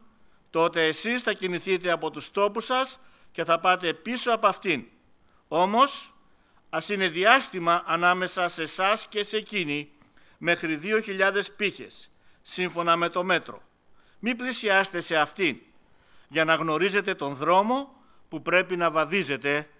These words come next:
επειδή δεν περάσατε αυτό το δρόμο χθες και προχθές".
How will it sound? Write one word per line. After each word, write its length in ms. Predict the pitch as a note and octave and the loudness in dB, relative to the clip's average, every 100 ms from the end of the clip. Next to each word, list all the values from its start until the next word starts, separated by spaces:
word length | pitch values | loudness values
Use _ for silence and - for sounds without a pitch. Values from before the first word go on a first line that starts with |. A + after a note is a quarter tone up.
| _ _ _ _ _ | _ _ _ _ _
επειδή 380 | - D3+ D#3 F3 | -4 -2 -2 -2
δεν 200 | E3 F#3 | 0 0
περάσατε 680 | F#3 F#3 F#3 F3 D3+ D3+ D3+ | 0 0 0 0 -2 -2 -2
αυτό 200 | C#3+ D#3+ | -4 -4
το 120 | D3 | -6
δρόμο 600 | C3+ D3+ C#3+ B2+ A#2+ B2 _ _ _ _ | -2 0 0 -2 -6 -10 _ _ _ _
χθες 580 | - - E3 F3 - - _ - _ | -14 0 2 2 -2 -12 _ -20 _
και 160 | - D#3 | -10 -6
προχθές". 680 | D#3+ D3+ F3 C#3 - - | -4 -2 -2 -2 -4 -16